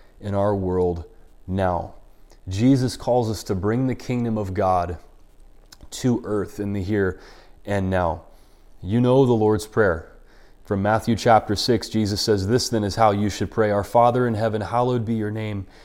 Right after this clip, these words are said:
Your kingdom come, your will be done on earth as it is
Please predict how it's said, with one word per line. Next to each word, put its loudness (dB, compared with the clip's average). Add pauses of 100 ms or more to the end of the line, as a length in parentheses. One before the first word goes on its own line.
(240)
Your 4
kingdom 0
come, -4
your 2
will 0
be -2
done -4 (640)
on 0
earth -4 (500)
as -4
it -2
is -4